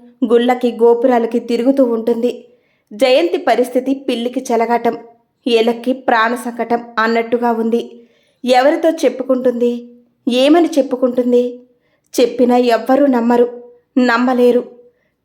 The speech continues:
కానీ ఈ నిత్య వేదనని ఎలా భరించాలి? ఇలాంటి వాళ్ళకి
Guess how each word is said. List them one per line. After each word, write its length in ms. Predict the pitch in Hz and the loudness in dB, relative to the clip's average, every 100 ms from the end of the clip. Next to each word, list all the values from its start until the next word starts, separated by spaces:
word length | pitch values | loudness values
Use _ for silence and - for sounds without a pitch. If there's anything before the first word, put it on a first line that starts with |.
| - | 0
కానీ 340 | 269 277 330 | 2 4 2
ఈ 240 | 339 302 254 | 2 2 0
నిత్య 360 | 226 220 294 | -4 -4 0
వేదనని 580 | 254 240 240 233 240 247 | 2 2 0 0 0 0
ఎలా 200 | 226 262 | 2 2
భరించాలి? 680 | 262 247 240 - 247 233 247 - _ _ _ - | 0 0 0 -2 -2 0 -2 -8 _ _ _ -4
ఇలాంటి 440 | 254 247 233 240 247 | 2 2 2 0 0
వాళ్ళకి 760 | 226 233 240 240 302 302 - | 2 0 0 -2 -2 -2 -12